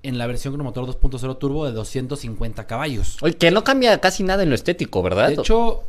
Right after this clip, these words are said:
Speaker 2: Pocos
Speaker 1: es
Speaker 2: detalles.
Speaker 1: mínimo. O sea,
Speaker 2: Ujú.
Speaker 1: equipamiento estético es un tema de faros de niebla,
Speaker 2: Ujú.
Speaker 1: salidas de escape cuádruples en la parte posterior.
Speaker 2: Funcionales.
Speaker 1: Eh, ajá.
Speaker 2: Ok.
Speaker 1: Sonido Sony,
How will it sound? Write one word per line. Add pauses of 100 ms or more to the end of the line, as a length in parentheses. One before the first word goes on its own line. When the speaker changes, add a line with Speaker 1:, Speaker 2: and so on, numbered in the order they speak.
(120)
Speaker 2:
Pocos
Speaker 1:
es
Speaker 2:
detalles.
Speaker 1:
mínimo.
O
sea,
Speaker 2:
Ujú.
Speaker 1:
equipamiento
estético (380)
es
un
tema
de
faros
de
niebla, (120)
Speaker 2:
Ujú. (380)
Speaker 1:
salidas
de
escape
cuádruples
en
la
parte
posterior. (180)
Speaker 2:
Funcionales.
Speaker 1:
Eh,
ajá.
Speaker 2:
Ok. (300)
Speaker 1:
Sonido
Sony,